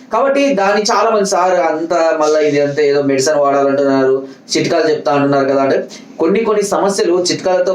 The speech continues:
పూర్తిగా క్యూర్ కావండి. అలా అయితే డాక్టర్లే అవసరం లేదు, చిట్కాలే ఫాలో అవ్వచ్చు. కొన్ని సమస్యలు చిట్కాలను మించిపోతాయి అన్నట్టు.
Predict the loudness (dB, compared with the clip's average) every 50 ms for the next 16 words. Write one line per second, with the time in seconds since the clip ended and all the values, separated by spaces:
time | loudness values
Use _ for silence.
0 | -2 0 0 0 0 0 0 -2 -2 -2 -2 0 0 0 0 -2 -2 0 0 0
1 | 0 0 0 0 0 0 2 2 0 0 0 0 0 0 0 0 0 0 0 2
2 | 2 2 0 0 0 0 0 0 0 -2 -4 -6 -4 -2 0 0 0 2 0 0
3 | 2 2 2 2 0 0 0 -2 -2 -6 -6 -8 -12 -20 -20 -12 -6 -4 -2 -2
4 | 0 0 0 0 0 0 0 0 0 0 0 0 0 0 -2 -4 -10 -16 -10 -6
5 | -4 -4 -4 -4 -2 -2 0 0 0 0 0 0 0 0 0 0 0 0 0 0
6 | 0 0 0 0 0 0 0 0 0 -2 -2 -4 -6